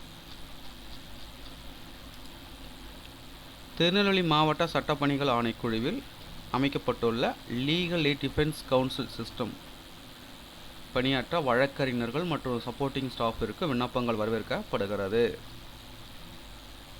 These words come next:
விண்ணப்பிக்க வேண்டிய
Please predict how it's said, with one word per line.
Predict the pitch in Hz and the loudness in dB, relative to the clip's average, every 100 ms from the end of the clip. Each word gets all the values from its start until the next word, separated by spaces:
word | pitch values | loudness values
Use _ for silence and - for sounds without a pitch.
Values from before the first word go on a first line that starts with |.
| - - - - - - - - - - - - - - - - - - - - - - - | -14 -14 -14 -14 -14 -14 -16 -16 -16 -16 -16 -16 -16 -16 -16 -16 -14 -14 -14 -14 -14 -14 0
விண்ணப்பிக்க | 139 185 190 170 156 | 2 4 2 2 4
வேண்டிய | 143 | 4